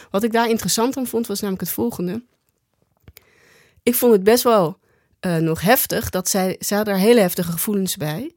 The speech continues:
En ze wilde dus niks meer eigenlijk met hem te maken hebben. En ze zijn, eh, laat, ze werden door die podcast wat zachter. Om, eh, ze gingen anders kijken naar mensen die dat doen. Een Belgische psycholoog die zei ook, of een professor die hierover, eh, sprak, die zei:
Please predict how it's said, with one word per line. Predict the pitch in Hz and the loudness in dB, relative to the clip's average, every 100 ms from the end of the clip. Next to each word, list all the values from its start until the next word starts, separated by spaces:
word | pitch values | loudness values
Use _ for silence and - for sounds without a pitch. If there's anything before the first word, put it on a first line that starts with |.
| _ _ | _ _
En | 190 | -6
ze | 190 | -2
wilde | 196 185 | -2 -2
dus | 190 | -2
niks | 196 - | -2 -2
meer | 160 | -4
eigenlijk | 170 180 170 | -2 -4 -2
met | 165 | -2
hem | |
te | 165 | -2
maken | 160 151 165 160 | -4 -4 -4 -6
hebben. | 170 196 339 _ _ _ _ _ _ | -4 -8 -12 _ _ _ _ _ _
En | 190 185 180 | -2 -2 -2
ze | 185 | -2
zijn, | 185 180 180 165 _ _ | 0 2 0 -2 _ _
eh, | - 170 170 | -4 -2 0
laat, | 170 208 - 170 | 0 0 -2 -4
ze | 202 | 0
werden | 196 220 | 2 2
door | 214 | 0
die | 196 | 0
podcast | 208 233 202 190 | -4 -6 -6 -6
wat | 180 | -2
zachter. | - 208 - 151 156 | 0 0 0 -6 -8
Om, | 117 135 190 190 | -10 -6 -4 -6
eh, | - - 151 143 - | -10 -14 -12 -12 -12
ze | - | -12
gingen | - 185 | -6 -4
anders | - 220 208 | -2 -2 -2
kijken | - 202 208 | -2 -2 -2
naar | 190 185 | -2 0
mensen | 180 175 175 | 0 0 -2
die | 165 | -4
dat | |
doen. | 170 143 160 - _ _ | -4 -4 -6 -12 _ _
Een | - | -6
Belgische | 185 190 - 196 | -2 0 -2 -10
psycholoog | - 180 175 190 214 | -8 -6 -2 -4 -4
die | 196 | -6
zei | 190 180 | -6 -6
ook, | 180 | -6
of | 165 | -6
een | 175 | -6
professor | 175 - 190 - 190 | -6 -4 -4 -4 -4
die | 170 | -2
hierover, | 170 - 165 - 156 156 | -2 -4 -6 -6 -10 -10
eh, | - - - _ _ _ | -12 -16 -18 _ _ _
sprak, | - - 202 226 | -12 -6 -6 -6
die | - 180 | -8 -4
zei: | 180 175 175 | -2 -2 -4